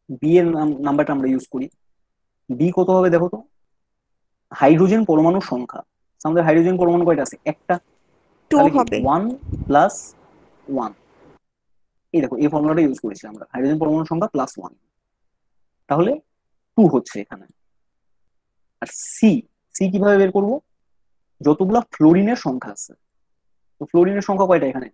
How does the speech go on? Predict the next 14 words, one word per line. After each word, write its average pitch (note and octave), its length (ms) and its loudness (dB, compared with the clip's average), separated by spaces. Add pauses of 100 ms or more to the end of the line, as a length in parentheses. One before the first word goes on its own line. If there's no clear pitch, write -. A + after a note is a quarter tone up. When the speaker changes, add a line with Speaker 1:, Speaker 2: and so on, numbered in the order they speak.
Speaker 1:
দুইটা F3 280 2
আছে F#3+ 140 2
না? A#3+ 120 -6 (1700)
টু। - 140 -4 (880)
তাহলে D3 160 0
দেখো F3 260 0
এবিসি E3 380 0
যদি E3+ 100 0
আমরা E3+ 180 0 (240)
পাশাপাশি E3 400 0
লিখি D#3+ 200 -2
তাহলে D#3 240 2
কি C3 200 -4
জিরো, F3 400 0